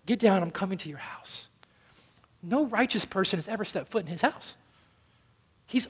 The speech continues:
unclean. It, it's so, some of these stories are so hard for us to grasp because we don't live in this kind of society to the same degree that they did. But in his entire adult life,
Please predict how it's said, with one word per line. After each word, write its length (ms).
unclean. 880
It, 180
it's 240
so, 280
some 160
of 60
these 140
stories 280
are 60
so 260
hard 260
for 80
us 140
to 80
grasp 420
because 240
we 80
don't 240
live 180
in 100
this 120
kind 220
of 100
society 640
to 100
the 80
same 400
degree 360
that 160
they 180
did. 200
But 140
in 180
his 340
entire 600
adult 720
life, 560